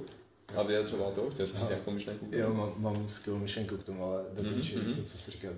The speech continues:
Speaker 1: No, právě protože já vím, že když vždycky mi někdo pojmenuje, že má problém se spaním a spousta lidí zaměřených třeba na výkon, ehm, nebudu jmenovat konkrétně, ale napadlo mě pár, pár lidí vlastně z mého života,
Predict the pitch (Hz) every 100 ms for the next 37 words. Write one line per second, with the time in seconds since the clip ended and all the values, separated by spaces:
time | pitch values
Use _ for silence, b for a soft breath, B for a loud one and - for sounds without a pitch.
0 | 90 110 - - 107 104 127 127 123 143
1 | 123 123 123 127 135 123 113 - 117 127
2 | 127 123 135 123 113 113 117 117 120 120
3 | 120 139 - - 95 92 101 113 90 92
4 | - - _ _ - - 110 107 - 104
5 | 98 101 101 98 98 98 101 - 110 104
6 | 101 104 101 101 120 - B B - 87
7 | 87 87 90 90 90 _ _ b 95 95
8 | 95 95 101 104 101 101 107 98 92 95
9 | 101 104 104 98 101 - 98 95 95 101
10 | 98 101 104 104 107 98 95 110